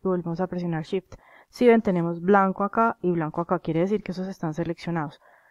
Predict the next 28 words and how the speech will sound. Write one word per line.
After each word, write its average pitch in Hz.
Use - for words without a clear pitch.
Ahora 175
podemos 180
soltar 185
el 196
Shift -
y 185
damos 170
suprimir 180
y 170
ya 165
tenemos 170
el 165
primero. 156
Bueno, 170
el 226
siguiente 285
también 196
vamos 208
a 226
partir 214
de 185
un 175
rectángulo. 160
Vamos 175
a 202
hacer 185
el 170
rectángulo 190